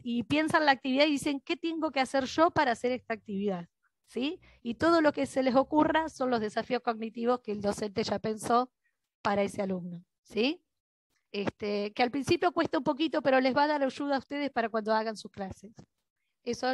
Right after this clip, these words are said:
eh, todo esto es para que ustedes puedan enriquecer, este, las clases que ustedes van a proponer, ¿sí? Por eso el análisis de clases es tan importante. Y la reflexión pasa a ser, bueno, nos queda nada. Eh, la reflexión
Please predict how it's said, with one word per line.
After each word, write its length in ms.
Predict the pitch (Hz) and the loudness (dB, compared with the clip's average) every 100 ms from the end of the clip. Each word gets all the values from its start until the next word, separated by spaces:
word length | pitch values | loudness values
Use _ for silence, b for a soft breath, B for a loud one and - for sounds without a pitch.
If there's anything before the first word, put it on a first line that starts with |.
| 262 | -4
eh, 260 | 247 247 208 | -8 -8 -6
todo 200 | 311 320 | -2 0
esto 300 | 339 330 320 | 0 0 0
es 100 | 302 | 0
para 280 | - 240 233 | 2 2 0
que 100 | 233 | -2
ustedes 300 | - 254 247 | -4 -4 -4
puedan 320 | 247 247 233 | -2 0 0
enriquecer, 840 | 214 208 220 - 196 - 240 233 220 b b - | -4 -6 -10 -10 -8 -2 0 -2 -6 b b -12
este, 560 | 202 190 _ 202 202 214 | -8 -8 _ -8 -8 -6
las 160 | 214 | -6
clases 300 | - 220 233 | -4 -4 -4
que 80 | - | -8
ustedes 280 | - 208 202 | -6 -4 -2
van 160 | 202 196 | -2 -4
a 60 | |
proponer, 500 | 202 196 202 190 175 | -6 -6 -4 -6 -8
¿sí? 240 | - 208 240 | -8 -8 -2
Por 160 | 208 | 0
eso 180 | 214 214 | 0 0
el 60 | 220 | -2
análisis 420 | 214 220 208 208 | 0 -2 -2 -2
de 100 | 208 | -2
clases 300 | - 220 233 | -2 -2 -2
es 60 | - | -2
tan 180 | 214 | -4
importante. 580 | 208 196 220 269 247 254 - B B B | -4 -2 2 2 2 0 -4 B B B
Y 140 | 320 | 6
la 140 | 330 | 8
reflexión 580 | 320 311 302 302 320 302 | 8 4 0 -2 4 4
pasa 480 | - 294 - 294 285 - | 6 4 6 4 4 4
a 140 | 240 | 0
ser, 340 | - 277 277 - | 0 0 2 0
bueno, 220 | 233 220 | -2 -2
nos 60 | 214 | -2
queda 220 | 254 254 | 0 2
nada. 340 | 240 208 196 196 B B B | 2 0 -2 -8 B B B
Eh, 300 | - 240 233 | 6 8 8
la 180 | 254 247 | 6 4
reflexión 840 | 254 311 311 311 - 330 311 320 | 2 0 0 -2 -2 2 4 4